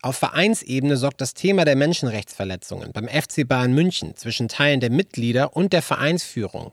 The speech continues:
für viel Streit. Konkret geht es um das Millionensponsoring des Emirats im Verein.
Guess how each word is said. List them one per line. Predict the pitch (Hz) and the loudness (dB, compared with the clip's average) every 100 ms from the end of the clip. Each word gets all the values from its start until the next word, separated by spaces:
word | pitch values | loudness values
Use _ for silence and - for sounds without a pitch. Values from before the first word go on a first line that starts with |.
| _ | _
für | - 107 | -14 -12
viel | - 165 156 | -4 -2 -2
Streit. | - 107 92 - - - - - - - _ | -4 -6 -6 -8 -16 -16 -20 -20 -20 -20 _
Konkret | - 180 - 196 233 | 0 0 2 0 2
geht | 202 190 | 0 0
es | 170 | -2
um | - 160 | -2 -2
das | 147 | 0
Millionensponsoring | 135 139 131 175 208 190 - 151 151 143 139 | 2 2 4 2 2 0 0 -2 0 -2 -2
des | 127 | -2
Emirats | - 131 120 113 123 | -2 -2 0 -2 -4
im | - 123 | -4 -6
Verein. | 127 120 113 98 | -4 -6 -4 -6